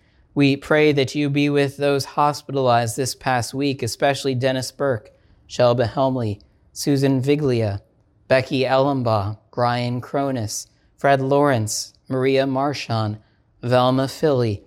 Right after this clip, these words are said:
and Patricia Nelson. Also be with those with upcoming procedures. We pray for John Copen, Chris Summerall, and Emerson Stick. Also be with those on hospice care. We pray for Ruth Balgaman,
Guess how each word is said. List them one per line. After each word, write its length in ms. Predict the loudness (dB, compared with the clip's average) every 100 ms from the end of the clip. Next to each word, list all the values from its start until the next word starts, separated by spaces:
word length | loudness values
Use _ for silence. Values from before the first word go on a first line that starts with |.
| _ _ _
and 120 | -6 -4
Patricia 540 | -6 -4 -2 0 0
Nelson. 640 | 0 -2 -4 -4 -4 -4 -8 _ _ _ _ _ -2
Also 280 | 0 2 4
be 120 | 4
with 180 | 4 4
those 280 | 4 4 2
with 140 | 0
upcoming 480 | 0 2 -2 -2 -4
procedures. 680 | -6 -6 -4 -2 -2 -2 -4
We 120 | -6
pray 280 | -2 -2 -2
for 600 | -4 -2 0 0 -4 -8
John 320 | -2 0 0
Copen, 540 | 0 0 0 0 -4 -6 _ _ _
Chris 280 | -2 0 0
Summerall, 680 | 2 2 2 2 2 -2 -8 _ -8
and 140 | -4
Emerson 500 | -2 -2 -4 -6 -6
Stick. 480 | -6 -6 -6 -6 -10 _ _ _ _ _ -2
Also 340 | 0 2 2 2
be 160 | 2
with 140 | 2 2
those 280 | 2 2
on 100 | 0
hospice 520 | -4 -4 -4 -6 -8 -8
care. 400 | -6 -2 0 -2
We 140 | -4
pray 280 | -2 0 0
for 280 | 0 0 0
Ruth 280 | 0 -2
Balgaman, 580 | 0 2 2 0 -2 -6